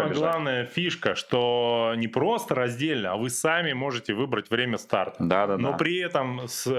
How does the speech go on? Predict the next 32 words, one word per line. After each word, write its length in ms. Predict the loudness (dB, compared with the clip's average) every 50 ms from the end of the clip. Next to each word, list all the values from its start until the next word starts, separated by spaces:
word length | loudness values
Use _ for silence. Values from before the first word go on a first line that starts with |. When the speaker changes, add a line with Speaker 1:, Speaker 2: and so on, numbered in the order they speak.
| 0 -2 -4 -8 -12 -10 -4
Speaker 2:
ф-, 240 | -4 -2 -2 -2 -4 -2
стартовый 460 | 2 2 2 2 2 0 0 0 2
городок 680 | 2 2 2 2 2 0 0 0 -2 -4 -8 -8 -6 _ -2
у 80 | 0
всех 320 | 0 0 0 0 0 2 2
будет 240 | 0 0 0 0
одинаковый, 720 | -2 -2 -2 0 0 2 0 0 0 -2 -4 -2 -4 -4
будет 320 | -2 0 0 0 0 -4 -8 -10 _ _ -8 -2
тайминг, 420 | 0 2 2 2 0 -2 -2 -2 -2
и 40 | -2
всё 140 | 0 0 0
это 140 | 2 0 0
очень, 180 | -2 -2 -6 -12 _ -6 -6 -6 -6 -6 -4 -2
м, 200 | 0 0 0 -2 -6 -8 -10 -6 -2 0
это, 240 | 0 2 4 2 2
в 80 | 2
общем, 420 | 0 0 0 0 0 0 -2 -4 -2 0
а, 280 | 2 2 2 2 2 2
необычно 720 | 0 0 -2 -2 -4 -2 -2 -2 -2 -2 -2 0 0 0
для 160 | 2 0 0
Красноярска. 840 | 0 0 -2 0 0 2 2 2 2 0 0 0 0 0 0 0 -2 -8 -10 _ 2
По-моему, 460 | 4 4 4 4 2 0 0 -2 -2
мы 420 | -2 -2 -2 -2 -2 -4 -6 -8 -14 -20 -20 -20 -20 -20 -20 _ _ -16 -8 -4
в 180 | -4 -4 -2
Красноярске, 540 | -2 -2 -2 0 0 -2 -2 -2 -4 -6 -8 -8 _ _ _ -6 -4 -4
скорее 420 | -4 -2 -2 0 0 2 0 0 0
всего, 480 | -2 0 2 2 4 4 4 2 2
делаем 360 | 0 0 0 2 2 2 0 0
Speaker 1:
Нет. 80 | 0 0
Speaker 2:
такое 240 | 0 0 0 0
впервые. 460 | 0 0 0 0 0 0 0 0 0 0
Speaker 1:
Да. 320 | 2 0 0 -2 -4